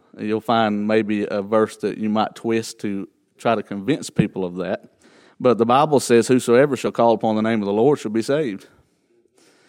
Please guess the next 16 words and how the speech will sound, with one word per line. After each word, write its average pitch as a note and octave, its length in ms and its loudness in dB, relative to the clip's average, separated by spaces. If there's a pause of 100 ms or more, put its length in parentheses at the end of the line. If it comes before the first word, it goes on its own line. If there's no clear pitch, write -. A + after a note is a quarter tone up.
(280)
And G#2+ 160 -2
the G#2 40 0
Bible A2+ 260 2
says, A2+ 240 -4
"Whosoever B2 760 0 (320)
shall G#2+ 260 0
call G#2+ 260 2
upon." G2+ 280 -2
I A2+ 100 4
believe B2+ 240 4
in A2 80 0
a A2 60 0
whosoever B2+ 580 4
gospel, G2 480 0
don't G#2 260 -6
you? C#3+ 200 2